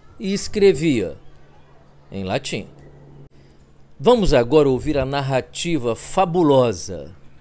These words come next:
do mito, contado a nós justamente por esse autor africano. Eu utilizo uma versão mais flexível, sem os rigores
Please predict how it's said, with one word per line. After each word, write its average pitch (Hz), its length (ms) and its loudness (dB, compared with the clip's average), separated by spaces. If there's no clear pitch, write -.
do 135 160 -4
mito, 160 460 0
contado 175 760 0
a 143 120 -4
nós 127 720 -6
justamente 151 800 -4
por 139 220 -4
esse 143 240 -2
autor 135 640 -4
africano. 117 760 -6
Eu 233 120 4
utilizo 202 440 0
uma 190 120 0
versão 175 520 -2
mais 147 340 -4
flexível, 143 800 -2
sem 135 180 -8
os 127 240 -6
rigores 120 840 -4